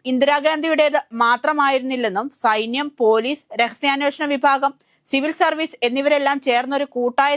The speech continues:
തീരുമാനമെടുത്തുവെന്നും അദ്ദേഹം കൂട്ടിച്ചേർത്തു. അതിനാൽ അതിന്റെ പൂർണ്ണ ഉത്തരവാദിത്വം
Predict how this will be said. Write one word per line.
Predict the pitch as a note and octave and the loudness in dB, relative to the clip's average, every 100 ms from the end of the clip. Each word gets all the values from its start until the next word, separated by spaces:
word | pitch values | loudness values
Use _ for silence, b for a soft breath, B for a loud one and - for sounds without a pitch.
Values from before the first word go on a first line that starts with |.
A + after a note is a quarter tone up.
| C#4+ | -2
തീരുമാനമെടുത്തുവെന്നും | A#3+ B3 C4 C#4 B3+ A#3 A#3+ C#4+ B3 G3+ F3+ | -4 0 0 0 0 -2 0 0 0 -2 0
അദ്ദേഹം | F#3+ G#3+ G#3 | 0 -2 -2
കൂട്ടിച്ചേർത്തു. | G#3+ G3+ G#3 A3+ A3 D4+ _ _ B - | -4 -2 0 0 0 -4 _ _ B 0
അതിനാൽ | G#3 A#3 B3+ F4 b b C#4+ | 2 0 0 -4 b b 0
അതിന്റെ | F4 G4+ F4+ | 2 -2 2
പൂർണ്ണ | E4 F4+ G4 | 2 4 2
ഉത്തരവാദിത്വം | F#4+ E4 D#4+ D#4+ D#4+ D#4 | 2 2 4 0 0 -4